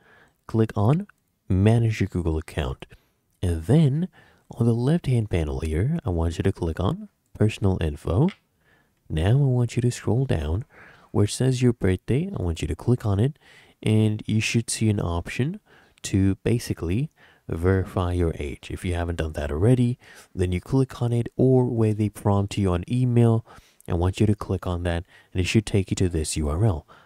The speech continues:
my account dot google dot com forward slash age dash verification.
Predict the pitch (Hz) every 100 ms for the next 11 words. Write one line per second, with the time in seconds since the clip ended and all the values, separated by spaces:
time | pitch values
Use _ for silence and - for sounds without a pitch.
0 | _ - 78 82 123 135 - 135 127 120
1 | 120 - 87 85 92 147 - 123 120 117
2 | 117 101 101 - 98 78 78 78 - -
3 | _ _ _ - 78 80 - - 76 69
4 | 73 - - 95 101 101 - 85 90 -
5 | 85 78 - - 78 - -